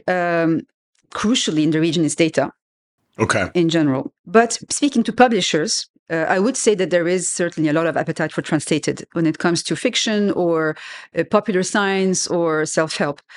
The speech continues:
Speaker 1: You also, of course, have an audience for contemporary Arabic literature and self-help, for example, or, you know, spiritual kind of content. But, um, but if you look at also publishers themselves, what they produce, a lot of publishers, like, mainstream, like, leader publishers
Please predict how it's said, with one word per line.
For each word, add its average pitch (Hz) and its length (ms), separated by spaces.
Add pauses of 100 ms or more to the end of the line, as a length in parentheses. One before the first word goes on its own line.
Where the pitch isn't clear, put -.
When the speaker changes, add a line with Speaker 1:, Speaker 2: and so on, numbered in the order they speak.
(240)
Speaker 1:
You 180 140
also, 202 420
of - 120
course, 170 240
have 190 200
an 156 80
audience 170 380
for 151 380 (440)
contemporary 180 800
Arabic 165 580
literature 170 680
and 160 380 (140)
self-help, 147 500
for 160 120
example, 147 460
or, 143 280
you 147 60
know, 147 80
spiritual 160 680
kind 147 180
of 156 120
content. 180 420 (480)
But, 175 340 (140)
um, 160 340
but 165 160
if - 140
you 214 60
look 233 120
at 196 140
also 190 300
publishers 185 640
themselves, 151 500
what 185 240
they 170 100
produce, 143 460
a 160 80
lot 185 220
of 151 180 (320)
publishers, 165 480
like, 139 180
mainstream, 170 720
like, 143 160
leader 170 420
publishers 147 600